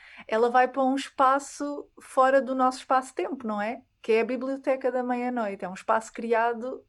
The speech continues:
a, aos gostos dela. O que eles explicam no livro é que em qualquer outra pessoa, eh, este, este espaço-tempo entre a vida e a morte seria outra coisa qualquer. Nela era uma biblioteca.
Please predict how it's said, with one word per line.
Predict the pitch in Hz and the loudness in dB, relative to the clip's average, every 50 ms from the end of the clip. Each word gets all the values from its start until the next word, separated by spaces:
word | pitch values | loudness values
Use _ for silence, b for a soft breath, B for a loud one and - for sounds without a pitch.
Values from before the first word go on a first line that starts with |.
| _ | _
a, | - - 214 214 - - _ - | -2 0 0 0 0 -4 _ 2
aos | - 214 214 208 | 2 2 2 2
gostos | 214 214 233 233 226 233 - - 202 | 2 4 4 4 2 -2 -12 -8 -2
dela. | 196 196 185 180 175 175 180 180 B B B B B B B B B | 0 0 0 0 -2 -4 -8 -10 B B B B B B B B B
O | - 175 | -12 -2
que | 175 240 | 0 0
eles | 220 220 | 0 0
explicam | - - 240 233 240 233 233 | 0 -2 -2 0 2 2 0
no | 226 233 240 | 0 0 0
livro | 320 320 277 240 | 0 -2 0 0
é | 226 220 | -2 -2
que | 226 - 226 226 - - | -4 -8 -8 -6 -4 -4
em | 214 220 | -4 0
qualquer | 220 233 233 233 240 226 | 2 2 2 2 0 0
outra | 226 220 220 220 220 | 0 -2 -2 -6 -6
pessoa, | 220 - - 262 262 269 277 269 262 - - - _ _ - | -6 -6 -2 2 2 4 6 6 4 4 0 -4 _ _ -8
eh, | - - - - - | -4 -2 -2 -2 -2
este, | - 226 240 240 - - - - 247 240 233 233 233 233 220 220 220 - _ | 0 0 0 0 -2 -10 -10 -6 -2 0 2 2 2 2 0 0 -4 -6 _
este | - 226 220 - - - | -6 -6 -6 -6 -10 -2
espaço-tempo | - 247 240 233 - - 254 233 233 233 | 2 2 2 2 2 -2 -2 -2 -2 -2
entre | 233 240 233 | -2 -2 -2
a | |
vida | 208 233 214 | -2 -2 0
e | 226 233 | 0 2
a | |
morte | 214 226 247 262 262 - | 4 4 4 2 2 -2
seria | - 262 254 247 247 | -6 -4 0 4 4
outra | 233 240 240 226 | 4 4 2 -4
coisa | - 208 196 202 | -4 -4 -4 0
qualquer. | 202 196 185 180 - 190 - - - B B B B B B B | 0 0 -2 -2 -6 -10 -10 -10 -12 B B B B B B B
Nela | 214 247 277 285 294 285 277 - | -2 0 0 0 0 -4 -6 -6
era | - 226 233 | -4 -2 -2
uma | 220 220 | -2 -2
biblioteca. | 214 196 208 180 190 202 202 - 202 - - - - - | -2 -4 -6 -6 -6 -8 -8 -6 -10 -10 -10 -12 -20 -20